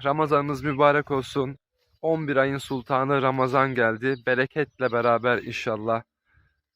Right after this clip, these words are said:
Bereketli bir ay olmasını ve hepinize sağlık, sıhhat, huzur nasip etmesini diliyorum.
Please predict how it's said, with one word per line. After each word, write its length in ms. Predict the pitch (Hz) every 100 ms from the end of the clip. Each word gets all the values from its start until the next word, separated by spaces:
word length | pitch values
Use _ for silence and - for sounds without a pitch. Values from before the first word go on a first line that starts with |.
| _ _ _
Bereketli 500 | 143 147 165 151 147
bir 80 | 147
ay 120 | 143
olmasını 640 | 139 131 127 - 131 127 135 _ _ _ _ _ _ _ 127
ve 220 | 131 123
hepinize 500 | 147 165 147 139 143
sağlık, 500 | - 131 131 143 -
sıhhat, 600 | - 135 135 143 - -
huzur 400 | 143 139 131 151
nasip 360 | 131 127 139 127
etmesini 500 | 120 - 120 127 120
diliyorum. 460 | 117 117 120 139